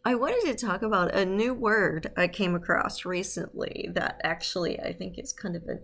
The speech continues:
ancient word, but it just seemed so fitting for this exploration of bandwidth, and it is spuddle,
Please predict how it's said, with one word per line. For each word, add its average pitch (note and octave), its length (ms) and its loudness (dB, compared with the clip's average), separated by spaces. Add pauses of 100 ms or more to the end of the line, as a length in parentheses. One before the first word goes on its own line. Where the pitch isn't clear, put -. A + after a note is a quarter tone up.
(160)
ancient A3+ 720 -2 (580)
word, E3 560 0
but E3+ 400 4 (460)
it G3+ 240 4 (280)
just C#4 280 2
seemed G#3 420 0
so G3+ 320 -2
fitting F3+ 600 0
for E3+ 220 2
this E3 380 2
exploration E3 1000 -2
of - 160 -12
bandwidth, E3 760 -2
and F#3+ 120 -4
it F#3 140 0
is G3+ 340 2
spuddle, - 960 -2